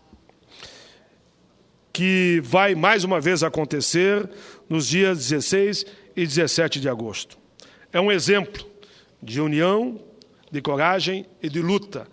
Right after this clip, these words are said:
Até porque Margarida eu conheci, foi sindicalista comigo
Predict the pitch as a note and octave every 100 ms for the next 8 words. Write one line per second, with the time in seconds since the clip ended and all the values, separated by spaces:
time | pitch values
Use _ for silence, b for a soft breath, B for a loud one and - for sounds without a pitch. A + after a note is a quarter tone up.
0 | B B G3+ - A3 - F#3+ F#3 E3 F3
1 | F3+ A3 A3 A3 - E3 C#3 - B B
2 | B - F#3 - F#3 - E3+ G3+ - G3+
3 | G3 D#3+ B2